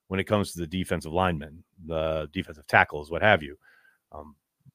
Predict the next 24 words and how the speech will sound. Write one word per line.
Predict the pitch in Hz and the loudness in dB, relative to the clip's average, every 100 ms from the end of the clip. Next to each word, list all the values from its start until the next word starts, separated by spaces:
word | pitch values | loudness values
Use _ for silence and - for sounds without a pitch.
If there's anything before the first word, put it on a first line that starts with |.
| 98 | -10
however, | - 139 208 110 | 4 10 10 10
it | 104 151 | 6 2
certainly | - - - 208 294 131 104 87 | 0 -6 0 2 4 4 2 2
appears | 82 - 139 98 76 | 0 6 8 8 4
that | 78 | -2
Kenny | - 190 185 | 2 2 4
Clark | 110 120 - - | 4 4 2 -6
is | - | -10
just | - 110 78 | -8 -10 -6
being | 92 82 | -6 -4
utilized | 80 113 98 80 73 - - _ _ _ | -2 2 2 0 -6 -10 -20 _ _ _
way | - 78 104 95 | -8 4 6 6
too | 78 85 | 2 -6
much. | 80 80 - - _ _ _ - | -8 -10 -16 -20 _ _ _ -20
Um, | 73 73 73 _ _ - | -18 -18 _ _ _ -4
I | |
mean, | 98 113 | 2 2
this | 156 | 8
last | 139 127 - | 10 10 8
game, | 135 120 | 6 6
he | 104 | 4
played | 131 120 92 | 4 4 4
forty-nine | - 127 117 110 101 | 0 0 2 2 0
snaps, | 85 - 104 76 - - | -2 -4 -2 -4 -8 -16